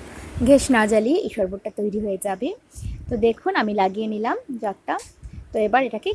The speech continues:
গ্রাইন্ড করে নেব। দেখুন আমার গ্রাইন্ড করা হয়ে গেছে।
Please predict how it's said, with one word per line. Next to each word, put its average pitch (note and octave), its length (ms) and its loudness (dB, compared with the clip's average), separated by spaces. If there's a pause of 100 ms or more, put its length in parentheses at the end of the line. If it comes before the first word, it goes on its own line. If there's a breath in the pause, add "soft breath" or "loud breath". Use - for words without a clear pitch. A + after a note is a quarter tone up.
গ্রাইন্ড G#3 300 -6
করে F#3+ 180 -6
নেব। F#3 300 -12 (1400)
দেখুন A#3 480 -2
আমার G#3 380 -2
গ্রাইন্ড G#3 380 -2
করা A3 320 0
হয়ে G3+ 200 -4
গেছে। G#3+ 440 -4